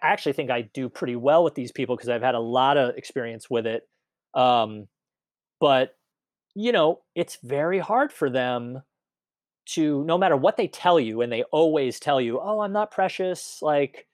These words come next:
I want the best movie." I mean, they always say the same thing, and, and some of them truly do mean it and are great about it.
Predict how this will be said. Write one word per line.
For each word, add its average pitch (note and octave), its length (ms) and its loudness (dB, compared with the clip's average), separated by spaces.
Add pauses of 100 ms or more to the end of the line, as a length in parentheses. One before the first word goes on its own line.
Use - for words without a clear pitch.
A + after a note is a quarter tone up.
(400)
I C3 80 2
want D3+ 180 0
the E3 60 -2
best E3 260 0
movie." D#3 440 0
I C#3 40 0
mean, C3 100 -4
they C#3 60 -2
always F#3 180 0
say E3+ 180 4
the C#3+ 100 0
same C#3+ 420 -6
thing, D3 360 -2
and, A#2 260 -12
and C#3+ 140 -8
some B3+ 200 2
of E3+ 100 2
them B2 280 0 (200)
truly D3+ 380 4
do D#3 220 2
mean A#2 200 -6
it C#3 220 -4
and A2+ 140 -4
are G#2 240 -10
great D3+ 360 2
about A2 300 -2
it. B2+ 160 -6